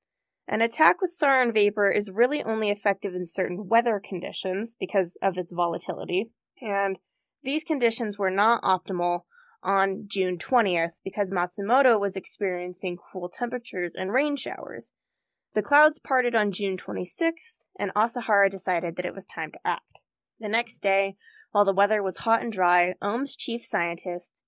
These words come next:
Hideo Murai, and a select team drove to Matsumoto with the rigged-out refrigerator truck. But, as bumblers do, Murai overslept, and so,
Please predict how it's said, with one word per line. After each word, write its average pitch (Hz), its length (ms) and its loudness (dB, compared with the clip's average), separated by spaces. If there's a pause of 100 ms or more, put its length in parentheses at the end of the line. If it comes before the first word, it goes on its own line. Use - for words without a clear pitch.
(140)
Hideo 202 380 2
Murai, 185 520 2 (440)
and 196 120 -6
a 196 40 2
select 226 540 -2
team 185 440 -2
drove 190 280 0
to 214 180 -4
Matsumoto 180 720 -2
with 175 160 -8
the 175 100 -4
rigged-out 185 580 -2
refrigerator - 800 -6
truck. - 260 -6 (1000)
But, 185 400 4 (640)
as 175 160 -4
bumblers 202 480 0
do, 165 340 -2 (840)
Murai 220 440 6
overslept, 208 920 2
and 190 120 0
so, 190 420 4